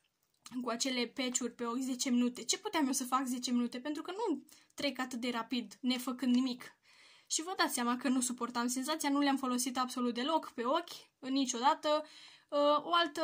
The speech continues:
idee, uh, care puteți să o faceți cu aceste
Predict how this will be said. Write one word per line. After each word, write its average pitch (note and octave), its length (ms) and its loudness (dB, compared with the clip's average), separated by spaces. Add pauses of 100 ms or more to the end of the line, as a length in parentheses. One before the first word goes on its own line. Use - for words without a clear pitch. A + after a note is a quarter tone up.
(240)
idee, D#4 380 0 (600)
uh, B3 260 -2 (260)
care B3+ 540 -2 (840)
puteți B3+ 300 -2
să B3 120 0
o A#3+ 100 0
faceți B3 420 -4
cu - 60 -12
aceste A#3 600 -8